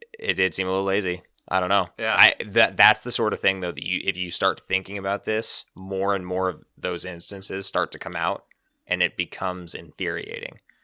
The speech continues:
Speaker 1: So you just have
Speaker 2: Yep.
Speaker 1: to trust yourself and let it all go, suspend your disbelief, and just kinda give in to the overall craziness that this thing is selling.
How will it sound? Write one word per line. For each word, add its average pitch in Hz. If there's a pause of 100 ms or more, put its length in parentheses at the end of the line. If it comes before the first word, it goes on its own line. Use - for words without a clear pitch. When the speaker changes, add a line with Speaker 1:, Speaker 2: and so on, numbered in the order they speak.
(100)
Speaker 1:
So -
you 92
just 95
have 113
Speaker 2:
Yep. 120
Speaker 1:
to -
trust 156
yourself 104
and 90
let 98
it 110
all 110
go, 98
suspend 98
your 98
disbelief, 92
and 85
just 85
kinda 85
give 85
in 87
to 90
the 82
overall 82
craziness 85
that 78
this 87
thing 87
is 80
selling. 95